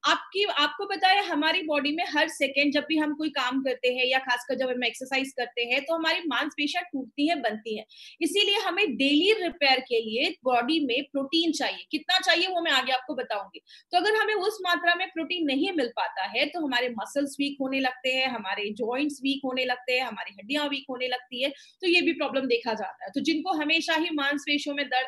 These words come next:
रहता है या जोड़ों में दर्द रहता है, उनके खाने में protein की कमी है,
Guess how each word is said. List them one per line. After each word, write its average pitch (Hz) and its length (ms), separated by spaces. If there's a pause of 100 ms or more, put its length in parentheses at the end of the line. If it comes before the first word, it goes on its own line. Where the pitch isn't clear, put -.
रहता 254 240
है 254 160
या 247 60
जोड़ों 247 340
में 262 120
दर्द 240 280
रहता 247 240
है, 262 140 (260)
उनके 320 320
खाने 311 520
में 311 200
protein 294 480
की 320 260
कमी 302 340
है, - 140